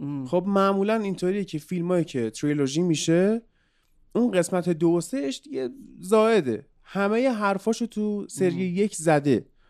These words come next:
Speaker 2: مثلاً از فیلمایی که بشه مثال زد که این کارو نکرده، هری پاتره.
Speaker 1: بله.
Speaker 2: چون یه بک‌گراندی داشته برا خودش.
Speaker 1: ام.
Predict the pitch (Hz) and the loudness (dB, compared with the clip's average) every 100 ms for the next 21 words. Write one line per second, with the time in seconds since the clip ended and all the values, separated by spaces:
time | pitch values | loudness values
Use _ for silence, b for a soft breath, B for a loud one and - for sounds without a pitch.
0 | _ _ _ _ _ _ _ _ _ - | _ _ _ _ _ _ _ _ _ -4
1 | 160 165 - 175 180 196 175 156 165 160 | -4 -4 -4 -2 -2 -2 -2 -2 0 0
2 | 151 165 156 156 147 - 147 156 156 151 | 0 0 0 -2 -4 -4 -4 -2 -2 -2
3 | 147 147 - 147 151 170 214 208 175 160 | -2 -2 -2 -2 -2 0 0 2 4 2
4 | 151 147 139 147 104 - - - 117 117 | 2 -2 -4 -4 -4 -8 -16 -20 -18 -10
5 | 123 185 180 185 190 180 - _ 139 151 | 0 2 4 2 0 -4 -10 _ -4 -4
6 | - 147 160 170 160 127 120 135 110 104 | -2 0 0 0 2 2 2 0 0 0
7 | 98 98 - - 127 127 123 117 | -2 -6 -8 -10 -10 -8 -10 -12